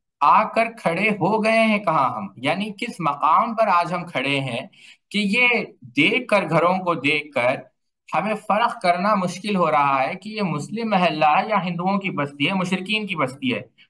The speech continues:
बड़े ही बुरे वक्त के दरमियान हम। यहाँ पर एक बात मैं ज़िम्नन अर्ज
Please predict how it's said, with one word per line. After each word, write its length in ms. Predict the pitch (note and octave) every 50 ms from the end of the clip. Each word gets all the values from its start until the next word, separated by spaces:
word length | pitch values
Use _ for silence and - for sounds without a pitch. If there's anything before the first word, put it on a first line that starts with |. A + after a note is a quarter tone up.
| _
बड़े 280 | - B2 C#3 D#3 G3 G3+
ही 180 | G3 G3 G3 F3+
बुरे 280 | - E3 E3+ F3 E3
वक्त 300 | D#3 D#3 F3+ D3 - - -
के 80 | E3 C#3
दरमियान 500 | C#3 C3 B2+ C3 A#2+ A#2 A2+ A2+ G#2+ G#2+
हम। 240 | B2 - G2 - _ _ _ _ _ _ _ _ _ _ _ _ -
यहाँ 260 | F3 G#3 A#3+ C4 C4
पर 180 | C4 A3 G3+ F3+
एक 200 | E3+ D3 C3 B2+
बात 320 | C#3 C3+ C3+ C3+ - -
मैं 120 | D#3+ D#3 C#3+
ज़िम्नन 320 | C#3 D3 D#3 D#3+ D#3+ D#3+
अर्ज 220 | D#3 D#3+ F3 -